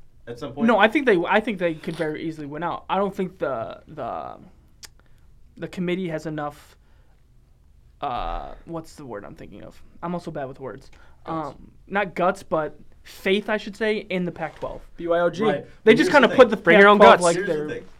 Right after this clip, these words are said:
Speaker 2: you know, they just
Speaker 1: I
Speaker 2: push
Speaker 1: think
Speaker 2: them
Speaker 1: we
Speaker 2: aside.
Speaker 1: all agree that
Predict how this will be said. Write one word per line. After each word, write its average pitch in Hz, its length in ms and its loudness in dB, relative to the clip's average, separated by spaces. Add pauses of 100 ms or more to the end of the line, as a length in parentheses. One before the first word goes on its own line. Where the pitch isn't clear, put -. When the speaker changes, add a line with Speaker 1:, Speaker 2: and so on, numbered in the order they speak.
(140)
Speaker 2:
you 175 100 -6
know, 170 140 -2
they 180 100 -2
just 175 120 -4
Speaker 1:
I 147 40 -4
Speaker 2:
push 214 200 -6
Speaker 1:
think - 20 -8
Speaker 2:
them 190 80 -6
Speaker 1:
we 156 60 -8
Speaker 2:
aside. 139 260 -8
Speaker 1:
all 165 240 -8
agree 117 520 -12 (640)
that 98 260 -16